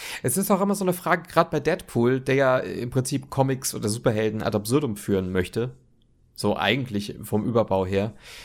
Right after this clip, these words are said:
ähm, dass es, dass man sich immer so die Frage gestellt hat, wie würde das m-, funktionieren,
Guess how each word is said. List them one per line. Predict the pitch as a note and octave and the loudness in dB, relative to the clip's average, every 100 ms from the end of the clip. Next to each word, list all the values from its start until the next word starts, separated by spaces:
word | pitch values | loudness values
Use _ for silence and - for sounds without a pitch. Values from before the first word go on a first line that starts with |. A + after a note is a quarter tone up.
| - - - | -20 -8 0
ähm, | A#2 A#2 A#2 G#2+ | 2 2 -2 -2
dass | - B2+ | -2 -2
es, | C3+ - | -4 -4
dass | A#2+ | -2
man | D#3+ | -2
sich | D3+ D3+ | -2 0
immer | F3 | 0
so | D#3+ | 0
die | |
Frage | D#3 C3 D#3+ F3+ | -2 0 0 0
gestellt | D#3+ - D#3+ D#3+ | -4 0 2 2
hat, | D3+ C3 | 0 -2
wie | D3+ D#3+ | -4 0
würde | D3 D#3+ | 2 2
das | E3 C#3+ C3+ | 2 0 0
m-, | C3 C3+ - C3 | -10 -12 -12 -6
funktionieren, | C#3 C#3+ - C3+ C#3 C3+ | -2 -2 0 2 2 0